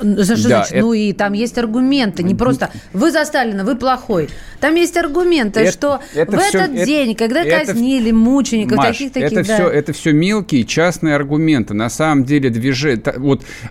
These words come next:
Speaker 2: а, скажем так, движение ст-, сталинистов внутри Русской Православной Церкви, оно было, есть, оно довольно большое и
Speaker 1: Сейчас
Speaker 2: довольно
Speaker 1: неубедительно.
Speaker 2: влиятельное.
Speaker 1: А почему оно
Speaker 2: Не, не.
Speaker 1: должно быть каким-то крупным?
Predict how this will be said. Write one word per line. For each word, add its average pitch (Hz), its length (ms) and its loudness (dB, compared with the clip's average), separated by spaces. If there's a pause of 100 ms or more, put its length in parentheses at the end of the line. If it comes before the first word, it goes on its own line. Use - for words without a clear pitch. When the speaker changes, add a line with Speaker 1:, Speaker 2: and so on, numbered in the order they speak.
Speaker 2:
а, 139 220 2
скажем 156 380 0
так, 120 240 2
движение 139 520 2
ст-, 139 280 -4
сталинистов 143 760 0
внутри 131 340 0
Русской 131 320 0
Православной 123 680 0
Церкви, 190 480 -4
оно 127 240 2
было, 175 500 0
есть, 117 480 0
оно 113 200 0
довольно 135 420 2
большое 120 500 0
и - 20 -2
Speaker 1:
Сейчас 113 140 2
Speaker 2:
довольно 156 240 2
Speaker 1:
неубедительно. 143 220 0 (160)
Speaker 2:
влиятельное. 190 240 0
Speaker 1:
А 180 40 -4
почему 214 420 0
оно 151 40 4
Speaker 2:
Не, 175 80 2
не. 196 60 2
Speaker 1:
должно 196 180 2
быть 185 160 -6
каким-то 185 440 -6
крупным? 180 640 -2